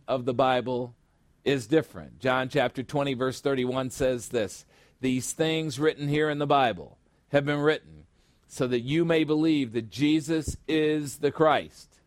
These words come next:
the Jewish Messiah, the Son of God in human form, and that by believing in him, you may have the resurrection life in his name.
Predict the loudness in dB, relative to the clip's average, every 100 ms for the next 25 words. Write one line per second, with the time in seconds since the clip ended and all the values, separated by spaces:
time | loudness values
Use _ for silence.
0 | -10 -6 -2 0 -2 -4 -2 2 2 0
1 | -6 -14 _ _ _ _ _ _ _ -8
2 | -6 2 4 4 4 4 4 2 -2 -2
3 | -2 -4 -6 -6 -6 -6 -14 -20 _ _
4 | _ _ _ -4 -2 0 0 0 0 0
5 | 0 -2 -4 -2 -2 -4 -6 -14 -20 _
6 | _ _ _ _ -4 0 2 2 0 0
7 | 0 0 -2 -2 -6 -4 -4 -6 -10 -8
8 | -8 -12 -14 -16